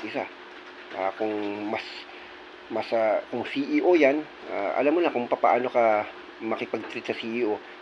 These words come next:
Sa customer, kahit sino pa yan, kahit gaano kababa yung customer, nakita mo, tinatrato mo na, na, na maayos, na mataas, na as if C E O din yung customer mo. So, professionalism. Ganun. Wa-, walang pinagkaiba yung prinsipyo ng professionalism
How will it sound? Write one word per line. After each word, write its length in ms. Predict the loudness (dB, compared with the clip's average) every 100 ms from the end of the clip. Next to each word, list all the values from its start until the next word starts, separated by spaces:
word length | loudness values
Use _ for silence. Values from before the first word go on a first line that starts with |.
| -2
Sa 80 | 4
customer, 480 | 4 4 6 6 4 -2 -16 -18 -6
kahit 240 | 4 4 4
sino 240 | 2 2
pa 140 | 4 4
yan, 180 | 4 2
kahit 240 | -2 0 4
gaano 240 | 6 6
kababa 480 | 4 6 6 6 4
yung 80 | 2
customer, 480 | 0 0 -2 -2 -4 -10 -16 -4
nakita 240 | -2 0 0
mo, 160 | 2
tinatrato 640 | 2 2 0 2 2 2 0
mo 160 | -4 -6 -12 -8
na, 320 | -4 -2 -4 -8 -18 -18 -14 -4
na, 400 | -2 -2 -4 -8 -4
na 60 | 2
maayos, 480 | 4 6 4 0 -4 -2
na 80 | 0
mataas, 400 | 0 0 -2 -4 -16 -18 -12 -2
na 80 | 0
as 80 | 0 -2
if 80 | -6
C 320 | -4 -4 -2 -2
E 0 |
O 80 |
din 240 | 0 0 0
yung 80 | -2
customer 400 | -4 -4 -6 -4
mo. 240 | -6 -8 -12 -18 -18 -8
So, 240 | -4 -4 -6 -2
professionalism. 880 | 2 4 4 4 0 0 0 0 -2 4
Ganun. 400 | 8 10 10 8 -2 -18 -4 4
Wa-, 240 | 6 8 8
walang 320 | 8 8 6
pinagkaiba 720 | 6 6 10 8 10 10 10
yung 480 | 10 8 8 6 4
prinsipyo 480 | 6 6 6 4 6
ng 80 | 6
professionalism 880 | 4 4 4 4 4 2 0 -4